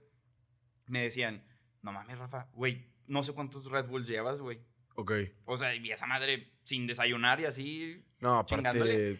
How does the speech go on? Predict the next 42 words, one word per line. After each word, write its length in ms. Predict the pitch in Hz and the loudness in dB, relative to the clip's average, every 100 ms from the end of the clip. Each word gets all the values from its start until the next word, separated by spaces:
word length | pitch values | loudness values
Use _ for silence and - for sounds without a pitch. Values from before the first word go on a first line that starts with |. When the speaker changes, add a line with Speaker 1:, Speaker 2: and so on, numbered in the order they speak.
| - | 6
Speaker 1:
Era 160 | 170 233 | 8 8
una 160 | 247 | 6
putiza, 320 | 147 156 156 135 | 2 -6 0 2
güey. 180 | 113 | 4
Speaker 2:
Sí, 0 | |
sí, 60 | 117 | 2
Speaker 1:
Entonces, 260 | - 165 123 92 | 6 6 6 0
Speaker 2:
sí. 40 | - _ - | -8 _ 2
Speaker 1:
fue 160 | 160 | 2
como 260 | 175 185 175 | 4 4 4
una 200 | 165 180 | 6 4
decisión 480 | 180 143 143 139 143 | 2 -2 -2 0 2
de, 400 | 139 120 107 - | 4 4 0 -6
"Ok, 160 | - 131 127 110 - _ _ _ | -6 0 0 0 -8 _ _ _
lo 200 | 139 135 | 0 4
dejo 400 | 147 160 190 185 | 4 2 2 0
y 220 | 175 139 | 0 -2
a 40 | 113 | 0
ver 140 | 113 | -2
qué 100 | 131 | -4
chingados", 440 | - 135 113 - - | -12 -6 -6 -6 -12
¿no? 100 | 165 | -12
Speaker 2:
Ujú. 360 | 104 107 101 95 - | -8 -6 -6 -8 -12
Speaker 1:
Lo 200 | 117 123 | 0 6
dejo, 400 | 123 135 185 214 - | 8 8 6 -2 2
me 140 | 135 | 6
da 180 | 131 131 | 8 8
una 120 | 175 | 4
depresión 320 | - 131 139 | -2 -2 -2
así 160 | 160 175 | -2 -2
de 140 | 170 | -6
que, 500 | 170 156 131 113 110 - | -2 0 2 0 -6 -16
"No 100 | 117 | -18
mames, 500 | 147 - 240 247 170 | -14 -12 -10 -10 -10
o 60 | 143 | -10
sea, 140 | 147 139 135 - | -8 -8 -10 -12
yo 180 | 127 | -6
extraño 340 | 147 - 160 170 | -6 -4 -4 -4
mi 100 | 175 | -4
trabajo, 580 | 135 131 143 156 160 160 | 0 4 4 2 -4 -4
güey", 420 | 156 156 156 151 | -2 0 -2 -4
así. 640 | 123 139 151 147 151 - | -4 -6 -6 -6 -8 -12